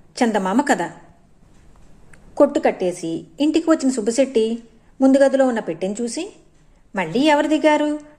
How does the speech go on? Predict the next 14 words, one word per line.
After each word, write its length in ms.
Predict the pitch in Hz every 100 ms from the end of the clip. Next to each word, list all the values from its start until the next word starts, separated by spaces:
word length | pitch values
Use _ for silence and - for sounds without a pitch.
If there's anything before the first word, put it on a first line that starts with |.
| -
తేరగా 320 | 285 277 294
తినిపోవటానికి?" 920 | 294 294 285 294 285 277 285 285 285 - _ _ -
అని 260 | 185 165 156
చిరాకుగా 720 | - - 240 190 170 170 277
భార్యను 360 | 285 254 254
అడిగాడు. 420 | 247 220 214 190 185 - _ _ _ _ _ _ _ _ -
"కాస్త 340 | 262 254 226 185
చిన్నగా 260 | 175 208
మాట్లాడండి. 840 | 247 240 240 240 240 233 233 233 226 - _ _ 277
నన్ను 180 | 262 240
చూడాలనిపించి 880 | 190 175 196 220 240 233 302 415 - _ _ 254
మా 100 | 247
చెల్లెలు 360 | 226 175 190
వచ్చింది. 560 | 262 254 262 233 185